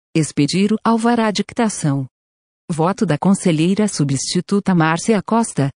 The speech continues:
conforme o inciso I, V, B, do Ritiquipa, para efeito do quórum ou para compor pleno. Acórdão número trinta e seis mil oitocentos e vinte e um.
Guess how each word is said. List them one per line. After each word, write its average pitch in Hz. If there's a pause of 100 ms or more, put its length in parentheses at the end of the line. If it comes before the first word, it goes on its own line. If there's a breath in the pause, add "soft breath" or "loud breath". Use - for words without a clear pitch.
(220)
conforme 185
o 147
inciso 147
I, 143
V, 156 (320)
B, 165 (280)
do 143
Ritiquipa, 143 (320)
para 233
efeito 165 (680)
do 247
quórum 254
ou 262
para 233
compor 208
pleno. 156 (600)
Acórdão 214
número 156
trinta 156
e 208
seis 185
mil 180
oitocentos 170
e 143
vinte 233
e 220
um. 170